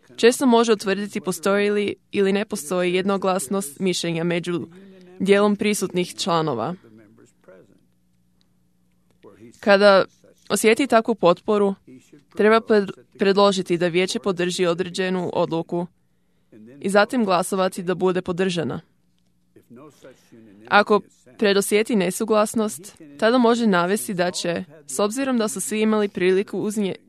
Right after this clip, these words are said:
iznijeti svoje mišljenje, on donijeti odluku i zatražiti da je svi prisutni podrže i provedu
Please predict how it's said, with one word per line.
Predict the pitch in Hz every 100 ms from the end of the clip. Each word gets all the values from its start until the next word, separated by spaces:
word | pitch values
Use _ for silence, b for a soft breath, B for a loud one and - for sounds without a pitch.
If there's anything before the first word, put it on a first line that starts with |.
| -
iznijeti | 214 208 190
svoje | 175 180 175
mišljenje, | 165 165 170 165 170 165 151 147 - 135 - -
on | 214
donijeti | 220 220 226 226
odluku | 165 170 180 190 185 190 _ - - 127
i |
zatražiti | 180 196 196 214 233 220
da | 190 180 175 - -
je | 180 185
svi | - 220
prisutni | 220 202 196 185 180
podrže | 180 175 180 170 120 104 92 - - - -
i |
provedu | 196 196 185 196 202 202